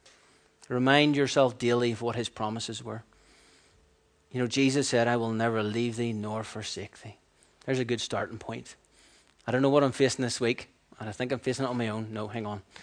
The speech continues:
He will never leave me or, nor forsake me. So I just want to encourage us all tonight to keep, keep doing that this week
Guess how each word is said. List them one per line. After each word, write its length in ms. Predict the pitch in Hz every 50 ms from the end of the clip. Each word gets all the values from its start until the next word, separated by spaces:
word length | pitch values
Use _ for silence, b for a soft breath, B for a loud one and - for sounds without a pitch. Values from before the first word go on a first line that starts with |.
| B B B B B
He 160 | - - 117
will 140 | 104 113 113
never 280 | 110 110 110 110 113 107
leave 280 | 104 104 107 107 104
me 180 | 117 110 110 107
or, 160 | 101 101 107 -
nor 160 | - 113 107 101
forsake 520 | - - 98 - - - 92 - - -
me. 120 | 107 - _ _ _ b b b b b b b b b b b b b b -
So 140 | - - 131
I 20 | 127
just 220 | 135 165 151 -
want 140 | 170 156 151
to 20 |
encourage 360 | 147 135 - 143 131 131 127
us 140 | 131 120 -
all 160 | 120 117 117
tonight 320 | 113 - 117 110 113 117 -
to 80 | - -
keep, 300 | - - 165 175 170 165 160 - -
keep 220 | - 190 151 -
doing 180 | - 151 139 135
that 220 | 131 127 127 -
this 180 | - 117 - -
week 240 | 117 113 120 -